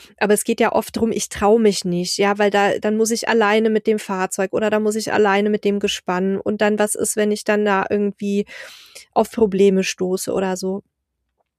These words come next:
Und ich glaube, wenn man da, wenn man da mehr drüber spricht und wenn man irgendwie so zeigt, so die, so positive Beispiele einfach, dass vielleicht dann der eine oder die andere sagt, „Ja, Mensch,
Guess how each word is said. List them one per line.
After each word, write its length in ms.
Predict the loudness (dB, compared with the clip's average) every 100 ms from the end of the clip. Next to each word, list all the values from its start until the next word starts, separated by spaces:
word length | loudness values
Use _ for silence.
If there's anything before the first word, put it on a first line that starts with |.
| _ -2
Und 120 | 0
ich 140 | 0 0
glaube, 440 | 2 2 4 2 -2 -16 -2
wenn 160 | 2 4
man 120 | 4
da, 320 | 4 2 0 -4 _ _ _ _ _ -14 -8
wenn 180 | -2 0
man 120 | 2
da 80 | 2
mehr 200 | 2 0
drüber 300 | 0 0 0
spricht 640 | -2 -4 0 0 0 -4
und 220 | -2 0 2
wenn 160 | 2
man 180 | 4 2
irgendwie 280 | 0 -2 -2
so 100 | -2
zeigt, 520 | -2 0 2 2 -2 -10
so 300 | -10 -6 -6
die, 320 | -8 -14 -14 -10
so 120 | -10
positive 580 | -2 0 0 -2 -2 0
Beispiele 600 | 2 2 2 0 0 0
einfach, 280 | -2 -4 -4
dass 200 | -4 -2
vielleicht 280 | 0 0 0
dann 260 | -2 -2 -6 _ _ _ _ 0
der 120 | 2
eine 220 | 2 4
oder 160 | 4 4
die 140 | 0
andere 320 | 0 0 0 2
sagt, 360 | 0 -2 -4
„Ja, 200 | -2 -2
Mensch, 320 | -2 -4 -4